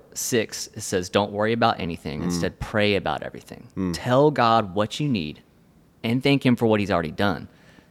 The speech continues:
Speaker 1: Then you'll experience God's peace, which exceeds anything that we can understand. His peace will guard your hearts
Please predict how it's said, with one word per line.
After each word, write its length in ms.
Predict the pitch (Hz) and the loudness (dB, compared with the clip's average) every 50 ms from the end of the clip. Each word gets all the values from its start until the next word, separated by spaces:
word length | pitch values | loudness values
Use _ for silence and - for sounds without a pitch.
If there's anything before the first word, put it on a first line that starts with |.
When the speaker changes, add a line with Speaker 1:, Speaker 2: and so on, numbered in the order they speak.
| _ - | _ -20
Speaker 1:
Then 600 | - 101 113 113 127 139 151 156 143 113 90 92 - - - | -10 -2 2 4 4 6 6 6 4 2 2 -2 -8 -12 -6
you'll 200 | - 107 107 95 | -2 0 0 0
experience 580 | 92 - - - - 104 95 92 92 80 - | 0 -2 -4 -8 -6 -4 -4 -4 -4 -6 -8
God's 300 | - - 82 76 80 - | -8 -6 -4 -4 -4 -6
peace, 400 | - - - 71 - - - - | -10 -14 -14 -14 -14 -14 -14 -10
which 180 | - 104 - - | -10 -10 -10 -10
exceeds 420 | 90 - - - 120 117 110 - - - - | -10 -8 -6 -2 -2 -2 -2 -2 -6 -6 -2
anything 460 | 123 123 131 131 - - 113 107 104 | 0 0 0 0 -2 -2 -2 -2 -2
that 180 | 92 67 80 95 | -2 -4 -6 -4
we 160 | 107 110 117 | -4 -4 -4
can 160 | 113 - - | -4 -4 -4
understand. 460 | 98 98 98 95 - - 92 90 80 82 | -4 -4 -4 -4 -6 -6 -6 -6 -6 -8
His 380 | - - 123 120 139 160 165 - | -8 -4 0 0 2 2 0 -2
peace 580 | - - - 117 95 87 98 - - - - - - - - - - - _ - | -6 -4 -2 -2 -2 -2 -4 -8 -10 -12 -12 -14 -20 -20 -20 -20 -20 -18 _ -6
will 140 | 90 90 | -4 -4
guard 420 | 92 - - 95 90 101 107 117 117 | -4 -2 0 4 4 6 4 4 4
your 120 | 139 131 | 0 0
hearts 480 | 113 - - 85 85 - - - - | 0 0 0 0 0 -2 -4 -10 -16